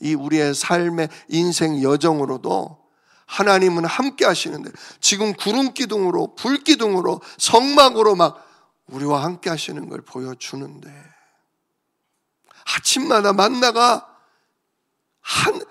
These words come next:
한정없이 은혜로 내리는데, 어린 양의 피만 가지고 가면 어떤 죄도 다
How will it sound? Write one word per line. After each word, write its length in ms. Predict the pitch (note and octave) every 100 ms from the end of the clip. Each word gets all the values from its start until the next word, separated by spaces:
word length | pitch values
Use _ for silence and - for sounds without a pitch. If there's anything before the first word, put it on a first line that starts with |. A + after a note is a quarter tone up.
| _
한정없이 800 | - B3+ C4+ C4 B3 G#3 - A3
은혜로 420 | G#3 B3+ C4+ B3+
내리는데, 800 | G3+ G3+ A3 G3+ - F#3 F#3+ G3 _ _ _ _ _ _ _ _ _ _ _ _ _ _ _ _ _ _ -
어린 300 | E3+ G#3+ B3+
양의 280 | B3+ B3 A#3
피만 360 | - C4 C#4 C4+
가지고 300 | A#3 A3+ A3+
가면 320 | G3+ A3 B3 - -
어떤 560 | F#3 G#3+ - D4 C#4
죄도 260 | B3 A#3 G#3+
다 560 | - F#3+ A#3+ D#4+ -